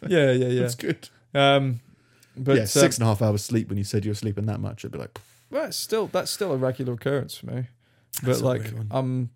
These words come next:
Speaker 1: I'm, I'm gunning for sort of seven to seven and a half.
Speaker 2: Yeah. Well, go for eight, 'cause eight's the healthy one, isn't it?
Speaker 1: Uh, it is.
Speaker 2: I've read as well, but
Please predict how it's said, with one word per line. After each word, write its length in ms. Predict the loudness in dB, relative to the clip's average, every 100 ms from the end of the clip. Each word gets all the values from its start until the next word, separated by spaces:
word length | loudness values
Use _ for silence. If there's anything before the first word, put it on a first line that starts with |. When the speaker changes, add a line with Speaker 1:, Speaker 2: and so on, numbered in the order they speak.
| -12
Speaker 1:
I'm, 180 | -8 -8 -6
I'm 160 | -8
gunning 320 | -2 -2 0 -2
for 160 | -6
sort 260 | -6 -4 -4
of 60 | -4
seven 280 | -4 -4
to 100 | -6
seven 280 | -8 -6 -6
and 100 | -6
a 20 |
half. 300 | -8 -10 -12 _ _ _ _ _ -4
Speaker 2:
Yeah. 340 | 2 4 4 0 _ _ _ _ _ -4
Well, 120 | 2
go 140 | 2
for 140 | 2 2
eight, 240 | 2 0 -4
'cause 120 | -6
eight's 220 | -6 -4
the 120 | -2
healthy 320 | -2 -2 -6 -8
one, 120 | -8
isn't 100 | -10
it? 380 | -12 _ _ -4
Speaker 1:
Uh, 160 | -4 -4 -10 -6
it 100 | 0
is. 320 | 0 -2 -2
Speaker 2:
I've 100 | 2 4
read 120 | 4
as 100 | 4
well, 220 | 4 4
but 200 | 2